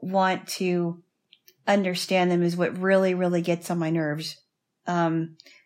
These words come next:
they're just, they just refuse to learn about it. I don't know.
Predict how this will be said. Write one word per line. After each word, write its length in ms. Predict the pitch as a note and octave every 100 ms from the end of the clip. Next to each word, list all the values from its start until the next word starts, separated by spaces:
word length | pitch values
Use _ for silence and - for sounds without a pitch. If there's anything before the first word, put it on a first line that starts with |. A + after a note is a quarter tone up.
| _ -
they're 120 | G3
just, 300 | G3 F#3+ - _ _ _ _ _ -
they 180 | G3 F#3+
just 260 | G3 -
refuse 540 | F#3+ F3+ F#3+ F#3+ F#3+ -
to 160 | G#3
learn 200 | F#3 F#3
about 320 | E3 D#3+ D3+ -
it. 180 | - _ _
I 100 | D#3
don't 120 | E3 E3
know. 260 | D#3+ -